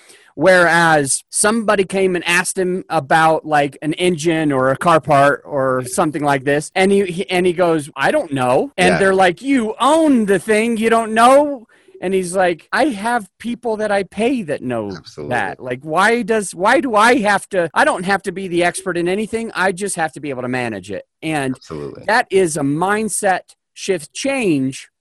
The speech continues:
Speaker 1: that I think will benefit the listeners when we realize we don't have to do it ourselves.
Speaker 2: Yeah.
Speaker 1: And you said another thing is you don't wanna compete with everybody else who has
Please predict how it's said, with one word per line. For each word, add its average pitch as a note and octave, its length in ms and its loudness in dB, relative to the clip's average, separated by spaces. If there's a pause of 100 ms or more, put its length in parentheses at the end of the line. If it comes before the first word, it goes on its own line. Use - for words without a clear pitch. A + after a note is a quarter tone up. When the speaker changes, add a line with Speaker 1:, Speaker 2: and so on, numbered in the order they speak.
(160)
Speaker 1:
that D3+ 200 -4
I D#3+ 100 -2
think D#3 340 -4
will C3+ 320 -2
benefit D#3+ 560 -4
the C#3 120 -4
listeners C3 600 -4
when C3+ 240 -4
we C3 300 -8 (360)
realize C#3+ 640 -2
we G3+ 120 -6
don't A#3+ 280 -2
have F3+ 160 -4
to D#3+ 80 -10
do C#3 160 -6
it A#2 80 -6
ourselves. G2+ 640 -8 (120)
Speaker 2:
Yeah. D#2+ 200 -6 (200)
Speaker 1:
And E3+ 260 -2 (380)
you E3+ 300 -6
said G#3+ 420 2 (140)
another G3+ 360 0
thing F3+ 260 -2
is D#3 120 -4
you G#3 60 -6
don't A3 120 -4
wanna F#3 180 -4
compete A3+ 640 -10
with F3 380 -2 (140)
everybody D#3+ 440 0
else F#3+ 260 0
who F3 120 -2
has C#3+ 420 -2